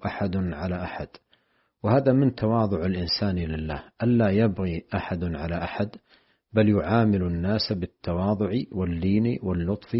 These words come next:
والمسامحة. وقوله: "لا يبغي أحد على أحد"، أي لا يتعالى ولا يتفاخر، ولا يمشي في الأرض متعاليا متكبرا. قوله: "قلت يا رسول الله،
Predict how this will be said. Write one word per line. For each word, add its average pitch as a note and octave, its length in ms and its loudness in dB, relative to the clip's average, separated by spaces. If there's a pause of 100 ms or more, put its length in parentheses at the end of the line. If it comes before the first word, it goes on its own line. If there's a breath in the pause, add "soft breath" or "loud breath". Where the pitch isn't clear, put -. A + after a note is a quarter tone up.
والمسامحة. F2 880 -2 (720 soft breath)
وقوله: C3 840 0 (100)
"لا G#2 160 0
يبغي G#2+ 560 4
أحد G2 360 -2
على E2+ 480 -2
أحد"، G2 260 -4 (680)
أي C#3+ 240 6
لا B2+ 240 4
يتعالى F#2+ 720 0 (320)
ولا A2+ 340 8
يتفاخر، G2+ 680 0
ولا B2 340 6
يمشي A2+ 340 4
في - 100 -10
الأرض G#2 320 0
متعاليا F#2+ 880 2
متكبرا. F2 960 -2 (960)
قوله: C3+ 460 4
"قلت C#3+ 340 0
يا A2 180 4
رسول G2 400 0
الله، E2+ 360 -4